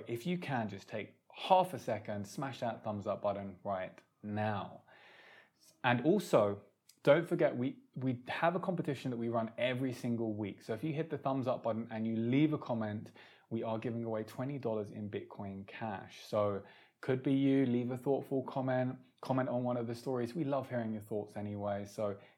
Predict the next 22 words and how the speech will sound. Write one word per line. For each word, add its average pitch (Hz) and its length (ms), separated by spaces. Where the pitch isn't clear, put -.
go 127 200
ahead 117 240
and 101 140
do 107 200
that. 104 360
If 107 140
you 107 80
find 101 320
something 101 400
interesting, 113 460
you're 101 100
like, - 120
"Ah, 117 240
I'm 107 100
gonna 107 160
share 101 320
this 98 320
with 87 140
the 87 80
Bitcoin 98 340
dot 87 180
com 92 300